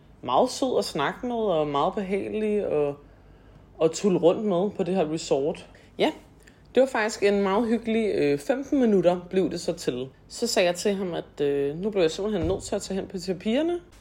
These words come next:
Også fordi, at jeg, øh, godt vidste, at det her, det var anden sidste aften med pigerne, før de skulle til Danmark. Gik også ud fra, at de glædede mig til at komme og joinede dem. Så, øhm, jeg havde ikke sinde at, øh,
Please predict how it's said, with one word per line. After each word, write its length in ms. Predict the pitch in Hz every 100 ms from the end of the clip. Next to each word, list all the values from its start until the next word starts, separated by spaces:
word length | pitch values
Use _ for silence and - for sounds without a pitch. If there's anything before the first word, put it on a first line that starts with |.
| -
Også 180 | 185 -
fordi, 320 | 208 196 175
at 180 | - 147
jeg, 400 | 143 135 131 127
øh, 120 | 127 -
godt 240 | 160 156
vidste, 520 | 156 185 - 127 117
at 460 | 127 131 - - - - - -
det 100 | 170
her, 120 | 180
det 200 | - 147
var 380 | 143 135 127 123 -
anden 240 | 143 196
sidste 340 | - 185 -
aften 600 | 156 143 - - 190 180
med 320 | 151 143 139 143 -
pigerne, 380 | 185 202 208 208
før 180 | 180
de 60 | 160
skulle 200 | - 170
til 140 | 175
Danmark. 540 | 160 147 156 185 196 - - -
Gik 140 | 170
også 240 | 247 170 220
ud 80 | 185
fra, 180 | 185
at 100 | 170
de 80 | 220
glædede 260 | 202 202 208
mig 120 | 208
til 140 | -
at 120 | 208 202
komme 200 | 214 190
og 120 | 185
joinede 300 | 175 202 202
dem. 320 | 175 208 311 -
Så, 340 | - 196 170
øhm, 420 | 156 143 143 143 143 - - - - - - - - - - - - - -
jeg 120 | 180
havde 180 | 190 190
ikke 160 | 196
sinde 600 | 220 202 175 180 202 -
at, 240 | 151 143 139
øh, 280 | 139 139